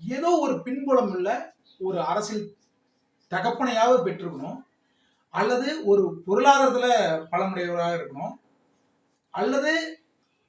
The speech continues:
அவங்க ஏதோ ஒரு ஸ்-, ஒரு சாதிய, அ, அரசியல ஒரு நம்பிக்கை கொண்டவர்களா இருக்கணும்,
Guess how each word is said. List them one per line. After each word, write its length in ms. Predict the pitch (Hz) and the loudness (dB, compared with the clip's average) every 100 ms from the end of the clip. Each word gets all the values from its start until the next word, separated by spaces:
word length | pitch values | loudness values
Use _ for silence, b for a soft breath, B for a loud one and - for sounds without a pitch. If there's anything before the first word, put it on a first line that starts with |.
| _ | _
அவங்க 340 | 196 214 226 | -2 0 2
ஏதோ 280 | 220 208 262 | 0 2 4
ஒரு 160 | 294 285 | 4 4
ஸ்-, 500 | - - - - 196 190 | -2 -10 -14 -4 -2 0
ஒரு 140 | 170 185 | -2 2
சாதிய, 680 | 208 226 233 233 240 254 - _ _ _ - | 6 6 4 2 2 2 -4 _ _ _ 0
அ, 60 | 180 175 165 165 160 | 2 4 2 0 0
அரசியல 500 | 190 226 247 220 - - - _ _ _ _ _ _ _ | 2 0 -2 -2 -2 -2 -6 _ _ _ _ _ _ _
ஒரு 360 | 214 202 - - | -2 0 0 -4
நம்பிக்கை 400 | 196 226 262 262 | -4 0 0 0
கொண்டவர்களா 420 | 254 220 202 185 170 | -2 0 0 2 0
இருக்கணும், 380 | 151 147 240 | -2 -8 -10